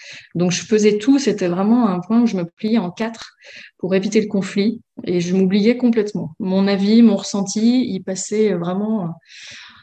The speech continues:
au, au tout dernier point. Donc, je le mettais même en dessous de mon paillasson.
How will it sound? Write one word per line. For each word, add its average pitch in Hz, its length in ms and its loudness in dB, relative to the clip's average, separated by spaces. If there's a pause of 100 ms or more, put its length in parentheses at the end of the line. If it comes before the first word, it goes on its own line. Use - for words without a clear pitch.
au, 185 220 2
au - 20 2
tout 262 200 2
dernier 214 340 4
point. 214 300 4
Donc, 175 180 2 (100)
je 170 100 -8
le 180 80 -2
mettais 180 200 -2
même 175 160 -2
en 247 80 6
dessous 247 220 4
de 233 40 8
mon 196 140 4
paillasson. 190 480 -4